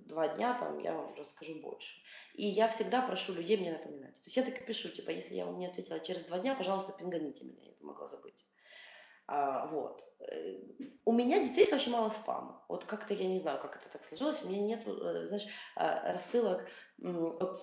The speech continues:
там такси или от, там, кто там еще спам присылает? Ну вот у меня нету этого всего дела, там от Киевстара какого-нибудь. Ну вот нету.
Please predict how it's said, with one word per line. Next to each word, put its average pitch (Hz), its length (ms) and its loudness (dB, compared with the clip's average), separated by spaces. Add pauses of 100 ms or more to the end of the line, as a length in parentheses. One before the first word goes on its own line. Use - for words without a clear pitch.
там 151 180 0
такси 214 560 2 (140)
или 170 120 -2
от, 170 300 -2 (300)
там, 160 120 -6
кто - 280 -12
там 151 140 -8
еще - 140 -8
спам 135 220 -6
присылает? - 640 -6
Ну 214 120 2
вот 202 160 2
у 196 40 -4
меня 220 140 4
нету 165 320 2
этого - 180 -16
всего - 240 -16
дела, - 260 -12
там 76 200 -8
от - 100 -10
Киевстара - 440 -8
какого-нибудь. - 720 -14
Ну 80 100 -8
вот 78 160 -12
нету. 127 240 -10